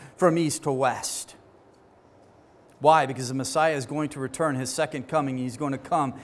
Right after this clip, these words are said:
and take on the enemies, and he's going to stand with his remnant,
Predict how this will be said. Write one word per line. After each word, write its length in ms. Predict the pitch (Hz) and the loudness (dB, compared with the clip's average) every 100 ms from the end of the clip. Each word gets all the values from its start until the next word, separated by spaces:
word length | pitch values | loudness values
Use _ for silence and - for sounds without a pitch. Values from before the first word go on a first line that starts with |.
| - | -12
and 140 | 135 - | -10 -2
take 240 | 165 160 | -2 2
on 180 | 156 143 | 0 2
the 160 | 139 | 0
enemies, 540 | 160 143 117 87 - - - - - - | 2 0 -2 -6 -12 -14 -20 -20 -20 -8
and 80 | 131 | -2
he's 160 | 147 | -2
going 160 | 147 135 | -2 -4
to 80 | 120 | -4
stand 360 | - 156 156 | -2 -2 -2
with 100 | 135 | -4
his 180 | 123 104 | -6 -6
remnant, 540 | 120 139 120 110 - | -2 -2 -4 -8 -16